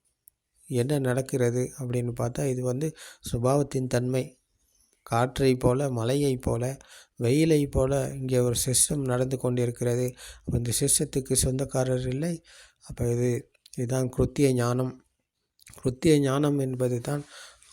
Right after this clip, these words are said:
ஆ, சம்மா திட்டிக்கு வந்தவருக்கு தான் சம்மா திட்டி, சம்மா சங்கப்ப, சம்மா வாச்சா, சம்மா ஆஜீவோ, சம்மா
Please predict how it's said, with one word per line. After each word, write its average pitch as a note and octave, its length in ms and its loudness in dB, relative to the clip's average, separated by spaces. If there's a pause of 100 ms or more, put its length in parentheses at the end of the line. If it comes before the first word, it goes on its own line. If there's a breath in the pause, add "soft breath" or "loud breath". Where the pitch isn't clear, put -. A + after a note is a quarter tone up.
ஆ, C3+ 120 -8 (420)
சம்மா C#3 400 0
திட்டிக்கு C3+ 480 0
வந்தவருக்கு C3 440 0
தான் B2+ 280 -2
சம்மா B2+ 380 0 (1300 soft breath)
திட்டி, B2+ 380 0
சம்மா C3 440 2
சங்கப்ப, C#3 580 0 (240)
சம்மா C#3 460 0
வாச்சா, C#3+ 460 0
சம்மா B2+ 380 0 (240)
ஆஜீவோ, C3+ 540 -2
சம்மா B2 380 -2